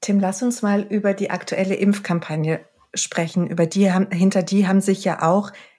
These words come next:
etliche Marken gestellt, sowohl große als auch kleine. War das aus deiner Sicht jetzt, oder aus, war das für diese Marken eine, eine gute Idee?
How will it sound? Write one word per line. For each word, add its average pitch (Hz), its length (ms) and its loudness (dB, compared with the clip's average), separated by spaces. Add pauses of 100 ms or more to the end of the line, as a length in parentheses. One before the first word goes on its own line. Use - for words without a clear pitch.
(120)
etliche 233 440 2
Marken 214 400 2
gestellt, 233 560 0
sowohl 185 460 -2 (340)
große 226 520 4
als - 220 -2
auch 147 140 -6
kleine. 214 600 4 (1160)
War 180 120 2
das 202 220 0
aus - 240 -6 (400)
deiner 190 340 2
Sicht 247 380 -2
jetzt, 185 160 -4
oder 151 220 2
aus, - 320 -6 (160)
war 175 160 2
das 220 180 4
für 202 100 2
diese 202 300 4
Marken 190 600 2 (260)
eine, 190 220 6
eine 175 280 2
gute 214 360 2
Idee? 175 560 0